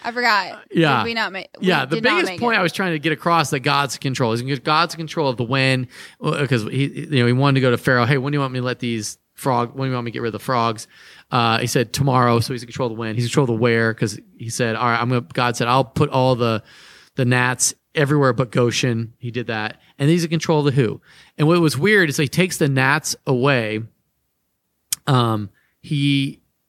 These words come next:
Speaker 2: he frees all of, um, Egypt, but he doesn't do anything for the who, which is the whole thing was supposed to be for them. It was all supposed to be to free the Israelites. And at the end of all this,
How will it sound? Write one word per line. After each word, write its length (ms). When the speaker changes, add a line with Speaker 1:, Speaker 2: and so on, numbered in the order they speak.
Speaker 2:
he 200
frees 500
all 460
of, 560
um, 520
Egypt, 720
but 300
he 80
doesn't 320
do 160
anything 380
for 540
the 180
who, 380
which 200
is 80
the 80
whole 140
thing 180
was 140
supposed 440
to 60
be 120
for 160
them. 220
It 40
was 120
all 360
supposed 340
to 20
be 120
to 140
free 280
the 100
Israelites. 440
And 120
at 180
the 60
end 120
of 80
all 120
this, 280